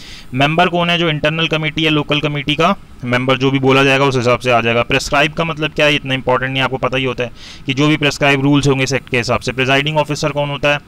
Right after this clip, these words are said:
जो भी internal complaint committee का जो भी presiding officer होगा section four subsection two के हिसाब से, उसको हम presiding officer बोलेंगे।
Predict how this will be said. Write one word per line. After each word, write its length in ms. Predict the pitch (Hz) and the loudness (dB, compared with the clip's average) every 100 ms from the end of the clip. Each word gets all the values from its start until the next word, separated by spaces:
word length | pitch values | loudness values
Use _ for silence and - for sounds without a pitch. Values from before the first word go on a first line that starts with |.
| - - - - | -16 -20 -20 -4
जो 140 | 120 139 | 0 0
भी 80 | |
internal 560 | 151 147 139 143 151 160 | 0 -2 0 0 0 -2
complaint 480 | 151 147 139 147 156 | -2 -2 0 -2 0
committee 540 | 147 135 127 160 185 - - - - - - - - - - | 0 0 -2 -2 -2 -6 -16 -20 -20 -20 -20 -20 -20 -8 2
का 160 | 143 | 4
जो 120 | 143 143 | 4 2
भी 80 | |
presiding 440 | 139 139 135 139 143 | 2 2 2 2 0
officer 380 | 127 139 151 143 | 0 0 2 4
होगा 220 | 131 139 | 4 2
section 320 | 139 - 143 | 0 -4 -6
four 240 | - 135 | 0 0
subsection 380 | 131 120 131 139 | 0 -6 -6 -4
two 120 | 135 | -4
के 80 | 135 | 0
हिसाब 220 | 135 135 | 0 0
से, 100 | - | -2
उसको 320 | 143 139 - 147 | -2 -2 -2 0
हम 200 | 147 156 | -2 -2
presiding 440 | 143 127 127 135 | 0 2 2 0
officer 360 | 123 127 127 123 | 0 0 -2 0
बोलेंगे। 400 | 113 110 110 | 0 0 -2